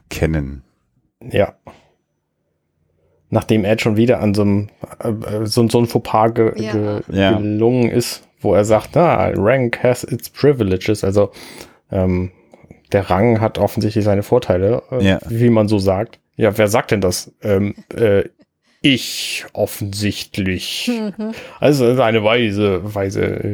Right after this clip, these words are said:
Speaker 2: äh, Beobachtung, ja.
Speaker 1: Sagt der Captain dann wieder, ja,
Speaker 2: Ja.
Speaker 1: genau, also, es, es ist. Und da schüttelt Gordon noch so den Kopf und sagt: Mein Gott, was machst du da?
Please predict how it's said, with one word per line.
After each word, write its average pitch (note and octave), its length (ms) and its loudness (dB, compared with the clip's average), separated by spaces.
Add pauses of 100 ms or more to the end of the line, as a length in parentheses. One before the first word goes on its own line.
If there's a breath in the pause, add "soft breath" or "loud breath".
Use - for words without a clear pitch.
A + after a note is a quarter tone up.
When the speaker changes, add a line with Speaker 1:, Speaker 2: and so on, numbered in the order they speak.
(180)
Speaker 2:
äh, G#2+ 140 0
Beobachtung, G2+ 680 -2
ja. G#2 180 -4
Speaker 1:
Sagt G#2 160 0
der G#2 80 2
Captain G2 240 -2
dann F#2 140 0
wieder, E2+ 140 2
ja, F#2+ 120 6
Speaker 2:
Ja. A2 60 4
Speaker 1:
genau, F#2 240 4
also, F2 320 -2
es, E2 120 -10
es - 200 -16
ist. - 320 -10 (1700 loud breath)
Und G#2+ 180 2
da B2 300 2
schüttelt C3 320 0
Gordon C3 320 4
noch F#2+ 140 2
so G2 120 0
den F2+ 140 0
Kopf - 260 -2
und F2 100 -4
sagt: F2 200 -2
Mein F#2+ 180 2
Gott, F#2+ 140 -4
was D2+ 100 -4
machst G2+ 280 -4
du F2+ 60 -6
da? E2 260 2